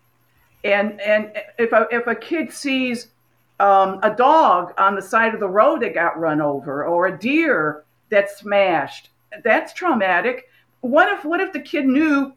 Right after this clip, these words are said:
that somebody deliberately ran over the dog? That's the thing that, that sticks in the, in, in the psychology of that child's mind. So the parent needs to,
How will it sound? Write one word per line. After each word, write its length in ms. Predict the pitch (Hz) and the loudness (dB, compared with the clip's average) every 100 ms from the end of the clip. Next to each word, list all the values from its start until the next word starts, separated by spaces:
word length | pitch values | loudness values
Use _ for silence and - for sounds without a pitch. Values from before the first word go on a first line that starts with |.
| _ | _
that 200 | 277 240 | -10 -10
somebody 480 | - 330 320 302 294 | -6 0 0 2 -2
deliberately 1120 | - 302 277 277 339 403 392 349 277 214 220 | -2 -4 -2 -2 0 0 -2 -4 -2 -2 -2
ran 300 | 202 208 202 | 2 2 2
over 320 | 196 196 190 180 | 4 2 2 -2
the 100 | 175 | -2
dog? 420 | 180 156 139 110 _ _ _ _ _ _ _ _ _ _ _ _ _ _ _ - | 0 0 0 -6 _ _ _ _ _ _ _ _ _ _ _ _ _ _ _ 2
That's 300 | 277 381 - | 4 2 -2
the 100 | 370 | -8
thing 240 | 262 240 | -4 2
that, 240 | 214 208 185 | 2 0 2
that 360 | 208 202 196 | 2 2 -4
sticks 380 | - - 220 - | -12 -8 -8 -6
in 80 | 185 | -6
the, 200 | 170 196 | -4 -4
in, 140 | 185 | -4
in 160 | 180 196 | -4 -4
the 100 | 185 | -4
psychology 1120 | 185 202 - 285 277 269 175 151 156 156 165 _ _ - | 0 0 0 -4 -2 0 -2 -4 -4 -4 -4 _ _ -6
of 120 | 185 | 0
that 200 | 196 196 | 0 0
child's 440 | - 196 196 185 | -2 0 2 0
mind. 380 | 175 151 123 101 - _ _ _ _ _ _ | -4 -4 -4 -10 -16 _ _ _ _ _ _
So 300 | - 277 262 | 0 0 2
the 60 | |
parent 640 | 262 - 370 427 285 214 214 | -2 -2 -2 0 0 -2 -2
needs 320 | 226 247 240 | -2 -4 -8
to, 220 | - 220 | -6 -6